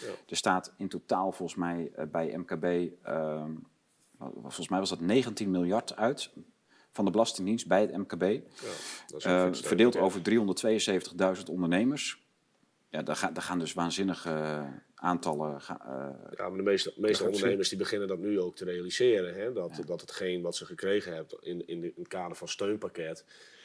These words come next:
Speaker 1: dat is gewoon een u-, uitgestelde lening of, of,
Speaker 2: Ja.
Speaker 1: of, eh, uitgestelde betaling, et
Speaker 2: Ja.
Speaker 1: cetera. Ja, hè, dus, eh, je, je hebt al even een klap moeten opvangen, hè, door je bijvoorbeeld een, een gat in je eigen vermogen te vreten als je dat al had,
Speaker 2: Ja,
Speaker 1: hè.
Speaker 2: ja, me-,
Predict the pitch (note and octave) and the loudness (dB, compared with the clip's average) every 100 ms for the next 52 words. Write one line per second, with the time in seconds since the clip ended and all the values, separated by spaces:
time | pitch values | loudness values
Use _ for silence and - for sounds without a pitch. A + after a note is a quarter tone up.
0 | - - - F#2+ F2+ F2 E2 E2+ - D#2 | -20 -16 -8 -6 -4 -4 -4 -4 -6 -6
1 | E2 - - A#1+ E2+ - - D2+ D#2+ E2 | -8 -10 -10 -6 -6 -6 -8 -6 -4 -2
2 | E2+ E2+ E2+ D#2+ D2+ - D#2 F#2+ C#3 A#2+ | -2 -2 -4 -6 -8 -6 -6 2 4 4
3 | E2+ E2 D#2+ C2 E2 - - E2 E2+ E2 | 0 -6 -8 -8 -10 -10 -8 -8 -6 -6
4 | E2+ D#2+ F2 F#2+ F2 F2 F2 E2+ - A2+ | -6 -6 -6 -4 -4 -4 -4 -4 2 2
5 | A2+ E2 E2+ - - - - - - F#2 | 2 -4 -8 -14 -18 -18 -20 -16 -2 2
6 | F#2+ C#2 C#2+ - - G2 A2+ G#2 F2 - | 2 0 -8 -10 -10 -4 0 2 0 -2
7 | - F2+ F2 F2 E2+ E2 F2+ - F2+ G2 | -4 -2 0 0 -2 -2 -4 -2 -2 0
8 | A2 G2 E2+ E2+ F2 - F#2 - E2+ E2+ | 2 2 2 0 -4 -4 -4 -4 -10 -6
9 | F2 - G2 - E2+ F2+ A#2 - - G#2+ | -2 -2 -4 -6 -8 -8 -10 -12 -8 -6
10 | G2 D#2+ D2 D#2 D#2 D#2+ E2+ D#2 - E2+ | -4 -6 -8 -14 -14 -10 -10 -10 -14 -10
11 | F2 F2 F2 E2 F2+ - F2 F#2 - F2+ | -8 -6 -4 -2 -2 -4 -2 -2 -2 -10
12 | F#2 F#2 F#2 F2+ - F2+ F2+ F#2 F#2 G2+ | -6 -4 -4 -4 -6 -8 -8 -6 2 4
13 | B2+ F#2 G2 G#2+ G2 | 4 0 0 2 4